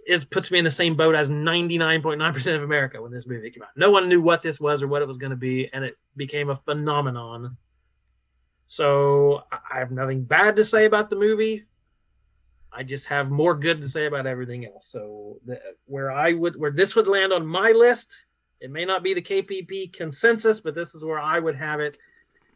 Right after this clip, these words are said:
And I will admit, I still have a, I'm a little bit fuming from when we did that list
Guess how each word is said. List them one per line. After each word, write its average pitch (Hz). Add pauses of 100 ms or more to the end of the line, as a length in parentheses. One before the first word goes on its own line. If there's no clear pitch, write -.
(480)
And 170
I 170
will 214
admit, 240
I 185
still 240
have 220
a, 196 (120)
I'm 185
a -
little 214
bit 247 (220)
fuming 233 (1700)
from 190
when 202
we 196
did 196
that 180
list 196